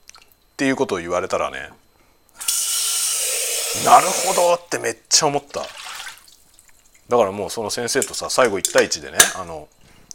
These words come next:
カウンセリングっていうか、コーチング受けた時に、めっちゃなるほどってめっちゃ言ったもん。<laughs> うおーと思って。なるほどってめっちゃ、もう力説しました。なるほど。<laughs> っ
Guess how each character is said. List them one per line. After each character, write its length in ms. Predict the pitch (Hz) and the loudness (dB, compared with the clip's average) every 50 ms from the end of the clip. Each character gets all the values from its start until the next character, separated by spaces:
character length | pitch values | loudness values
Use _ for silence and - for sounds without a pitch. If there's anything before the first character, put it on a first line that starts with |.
| - - | -12 -6
カ 120 | - 98 | -4 -4
ウ 60 | 90 | -4
ン 40 | - | -4
セ 120 | - 87 | -6 -8
リ 60 | 82 98 | -10 -12
ン 60 | 82 | -12
グ 60 | 82 | -14
っ 40 | 82 | -14
て 80 | - | -16
い 40 | 73 | -16
う 20 | 71 | -16
か、 80 | 73 - | -16 -12
コ 160 | - 104 101 | -8 -6 -6
ー 40 | 98 | -6
チ 140 | - - 95 | -6 -8 -10
ン 60 | 95 | -10
グ 120 | 92 92 | -10 -10
受 180 | 95 104 107 107 | -10 -10 -10 -8
け 120 | - 101 | -8 -8
た 100 | 92 - | -8 -10
時 220 | - - 78 - 98 | -12 -16 -16 -10 -6
に、 240 | 127 139 117 80 73 - - - - - _ - | -4 -4 -4 -6 -8 -12 -18 -20 -20 -20 _ -18
め 200 | - 110 113 - | -14 -10 -10 -10
っ 40 | - - | -2 2
ち 140 | - - - | 2 2 2
ゃ 40 | |
な 120 | - 139 - | 0 -6 -8
る 100 | - 151 | -6 -2
ほ 180 | - - 196 | 2 4 4
ど 140 | 175 180 160 | 6 6 4
っ 80 | 120 - | 2 -2
て 100 | - 90 | -8 -14
め 120 | 85 87 | -12 -14
っ 40 | 90 - - | -14 -6 -2
ち 120 | - - | 0 0
ゃ 40 | 151 | 0
言 60 | 139 | 0
っ 40 | - | 0
た 80 | - 127 | -2 -2
も 40 | - | -2
ん。 40 | |
<laughs> 2000 | - - - - - - - - - - - 151 143 - - - - - - - - - - - - - - - - - - - - - - - _ - 110 139 | -2 -4 -2 -2 -2 -4 -2 -2 -2 -2 -2 -2 -2 -2 -2 -4 -4 -4 -4 -4 -4 -4 -2 -2 -4 -4 -6 -12 -18 -20 -20 -20 -20 -20 -20 -20 _ -8 -6 -6
う 40 | |
お 20 | 143 | -4
ー 260 | - 160 - - - | -2 -2 -2 -2 -2
と 80 | - - | -4 -6
思 80 | - | -6
っ 40 | - | -8
て。 800 | - - - - - - - - - _ _ _ _ - 107 123 | -8 -10 -10 -12 -14 -14 -18 -20 -20 _ _ _ _ -14 -6 -2
な 180 | - - - 185 | 2 2 2 2
る 100 | 185 170 | 2 0
ほ 160 | - 160 143 | -2 -2 -4
ど 100 | 147 147 | -2 -4
っ 60 | 143 | -6
て 80 | - 98 | -6 -10
め 100 | 101 104 | -12 -12
っ 40 | - - | -10 -6
ち 120 | - 123 | -4 -2
ゃ、 40 | 120 113 - - - - - - | -2 -4 -6 -12 -20 -20 -20 -20
も 120 | 113 104 | -20 -18
う 20 | 85 | -16
力 180 | 90 92 - | -14 -12 -10
説 200 | - 113 104 - | -8 -8 -6 -8
し 100 | - - | -8 -8
ま 100 | 101 95 | -10 -12
し 60 | - - | -12 -12
た。 140 | - - | -14 -14
な 120 | - - - | -12 -12 -12
る 80 | - | -12
ほ 100 | - 87 | -14 -14
ど。 220 | 151 151 147 - - | -14 -14 -14 -16 -16
<laughs> 560 | - - - - - - - - - - - | -18 -18 -16 -12 -10 -10 -8 -10 -4 -2 -2
っ 320 | - - - - - - | -2 -2 -4 -12 -14 -14